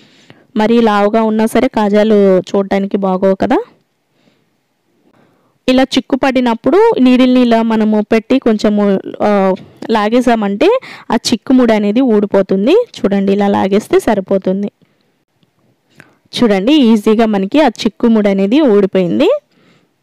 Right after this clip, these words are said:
కొంచెం నిదానంగా లాగితే వచ్చేస్తుంది అన్నట్టు. ఓకే, ఇప్పుడైతే మనం,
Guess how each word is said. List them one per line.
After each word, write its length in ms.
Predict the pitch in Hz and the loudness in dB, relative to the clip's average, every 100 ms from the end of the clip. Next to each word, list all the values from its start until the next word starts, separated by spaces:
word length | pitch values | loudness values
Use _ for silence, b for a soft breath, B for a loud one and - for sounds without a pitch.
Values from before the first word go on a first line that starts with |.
| _ _ _ _ _ _ - | _ _ _ _ _ _ -2
కొంచెం 360 | 226 226 254 | -2 0 0
నిదానంగా 460 | 226 208 220 214 208 | 0 0 0 0 0
లాగితే 360 | 196 190 208 202 | 0 0 0 0
వచ్చేస్తుంది 640 | 233 - 196 - 214 190 | 0 0 -2 0 -2 -2
అన్నట్టు. 380 | 196 202 196 - _ B B B | -4 -6 -8 -10 _ B B B
ఓకే, 120 | 247 320 | -2 0
ఇప్పుడైతే 380 | 254 233 226 | 0 0 0
మనం, 360 | 254 233 269 381 | 0 0 0 -2